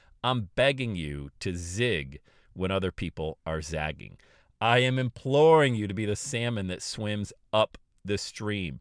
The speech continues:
Be abnormal, which stands for above normal. You will experience life on a level that very few people have the opportunity to do. Well, let me tell you something. Let me reframe that.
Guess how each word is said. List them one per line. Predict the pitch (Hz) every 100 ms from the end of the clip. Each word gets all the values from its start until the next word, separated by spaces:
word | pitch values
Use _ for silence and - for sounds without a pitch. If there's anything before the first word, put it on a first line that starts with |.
| -
Be | 127 135 -
abnormal, | 120 131 120 107 123 143 123 73 52
which | 90 -
stands | - 101 107
for | - 107 113
above | 117 113 85 120 123 127 113 -
normal. | 107 113 131 135 92 69 - - _
You | 104 127
will | 131
experience | 123 - 139 139 123
life | 123 127 131 120
on | 117
a |
level | 113 120 123 117
that | 104
very | 95 92 120 143 170 170
few | - 156 156
people | - - 165 139 113 107
have | 117 107
the | 107
opportunity | 117 139 139 - 147 127
to | 120
do. | 110 147 175 131 98 - - - -
Well, | 135 185
let | 247
me | 202
tell | 175
you | 196
something. | - 78
Let | 139 151
me |
reframe | 139 151 160
that. | 101 69